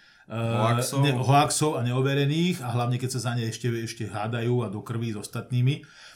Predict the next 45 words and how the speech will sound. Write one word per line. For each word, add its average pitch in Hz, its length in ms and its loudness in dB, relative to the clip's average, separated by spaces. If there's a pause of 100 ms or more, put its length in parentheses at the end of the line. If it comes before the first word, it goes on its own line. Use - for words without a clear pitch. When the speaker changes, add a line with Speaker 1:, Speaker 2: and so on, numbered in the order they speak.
(160)
Speaker 1:
Iné 202 260 6
je 147 140 4
zazdieľať 170 600 2
niečo 113 680 0
a 110 300 -6
napi-, 143 480 -4
ja 160 140 4
keď 190 180 0
niečo 190 240 -2
zdieľam, 139 480 2
o, 139 160 -8
o - 160 -10
čom 190 280 -4
som - 380 -6
si 147 160 -2
neúplne 202 400 -2
istý, 151 320 -4
že 143 240 -4
to - 160 -10
je 143 140 -2 (260)
OK, 165 300 -10 (580)
ja 135 140 -2
si 165 100 0
to 202 80 -2
najprv 190 320 0
pozriem, 101 400 -6
overím 151 320 -4
si 147 140 -8
nejaké 165 240 -6
fakta, 101 340 -10
potom 165 220 -6
to, 170 100 -6
dajme 151 220 -6
tomu, 160 180 -6
zazdieľam, 135 560 -4
ale 131 200 0
dám 190 260 2
tam 127 180 0
komentár, 147 640 0
že 120 300 -2 (280)
ja 151 140 2
som 233 160 2
si 220 140 0
to 185 100 0
pozrel, 131 720 0